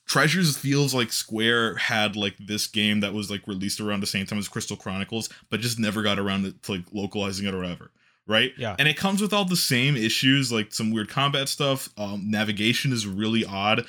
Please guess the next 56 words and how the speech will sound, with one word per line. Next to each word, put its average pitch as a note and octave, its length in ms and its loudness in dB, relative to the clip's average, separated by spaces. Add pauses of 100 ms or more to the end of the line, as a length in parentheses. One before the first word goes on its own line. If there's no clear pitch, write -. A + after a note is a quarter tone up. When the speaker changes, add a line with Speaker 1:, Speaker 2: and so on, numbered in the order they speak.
(160)
Speaker 1:
Like, G#2+ 140 -2
there's A#2+ 160 -4
no C#3+ 80 4
lock-on B2 640 0
for A#2 220 -8
fighting G#2+ 340 2
enemies. A#2 560 0 (220)
There's A2 240 0
Speaker 2:
I F#3 60 12
would've, G3+ 260 10
Speaker 1:
no - 80 2
Speaker 2:
I F3 80 8
would've F3 240 8
liked, C3+ 320 6
I C#3+ 80 2
would've B2+ 280 2
liked A2+ 200 0
a A2 40 -4
lock-on, G2+ 540 -6
yeah. A2 280 -4
Speaker 1:
There's B2 340 2
no, B2+ 100 0
and C3 100 2
I C#3 60 4
talked D3 160 -2
about C#3+ 120 0
it C3 40 2
on B2+ 60 -2
the A2+ 60 -2
stream B2 260 0
too, A2+ 340 0
um, A2 240 2
you A2+ 80 0
can't C#3 260 2
sprint. A#2+ 480 0 (340)
Like, C3 180 0
you C#3+ 80 4
move C#3 360 4
way C3+ 220 4
too C3+ 220 0
slow, B2 320 0
but A2+ 140 -4
that's A#2 200 2
sort A#2+ 180 -2
of A#2 60 -2
where A2+ 100 0
the G#2+ 80 0
monsters G#2 360 -2
come A2 200 -2
in. G#2 100 0
They G2 100 -2
can G2+ 160 -4
help G2+ 200 -6
you G#2+ 80 -6
with A2 140 -8
that. A#2 240 0